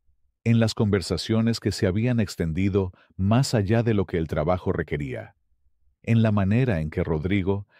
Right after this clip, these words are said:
la había mirado el día de la cena formal, sorprendido de su propia atención. Pensó en lo que significaba ser vista, finalmente, no como una mercancía, ni como una empleada útil,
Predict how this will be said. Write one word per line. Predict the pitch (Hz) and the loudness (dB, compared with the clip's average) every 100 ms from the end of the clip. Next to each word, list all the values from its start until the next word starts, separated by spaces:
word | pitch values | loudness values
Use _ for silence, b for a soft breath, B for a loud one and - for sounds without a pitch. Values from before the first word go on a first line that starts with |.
| b b | b b
la | 107 101 | 2 2
había | 98 123 127 | 2 2 2
mirado | 104 101 104 95 | 2 0 2 0
el | 78 | 0
día | 85 113 113 | 0 0 0
de | 95 | 0
la | 76 | -2
cena | 73 87 78 | -4 -4 -4
formal, | - 73 65 58 53 - _ _ _ _ _ | -4 -6 -6 -8 -12 -18 _ _ _ _ _
sorprendido | - 113 90 90 87 113 117 107 | -2 0 0 0 2 0 2 2
de | 92 | 0
su | - 76 | -2 -4
propia | 85 80 82 | -2 -2 -2
atención. | 73 80 76 80 60 52 - _ _ _ _ _ _ _ | -2 -4 -4 -6 -8 -12 -20 _ _ _ _ _ _ _
Pensó | - 107 101 110 113 120 | 0 0 2 2 2 2
en | 113 | 2
lo | 101 | 2
que | 101 | -2
significaba | - 90 90 90 - 101 104 | -2 -2 -2 -2 -2 0 0
ser | - 92 | 0 0
vista, | 95 95 - 57 - _ _ _ - | 0 -2 -4 -12 -14 _ _ _ -4
finalmente, | 208 214 170 85 71 - - - _ b b b | 0 2 2 2 -2 -8 -12 -16 _ b b b
no | 101 117 | 2 2
como | - 113 87 | 2 2 2
una | 95 101 | 0 2
mercancía, | 95 87 85 78 - 82 62 - _ - | 0 0 -2 -4 -4 -4 -4 -10 _ -2
ni | 117 | 0
como | 110 113 107 110 | 2 2 2 2
una | 139 143 120 | 2 2 0
empleada | 80 90 87 78 | 0 0 0 0
útil, | 95 107 67 60 | 0 -2 -6 -12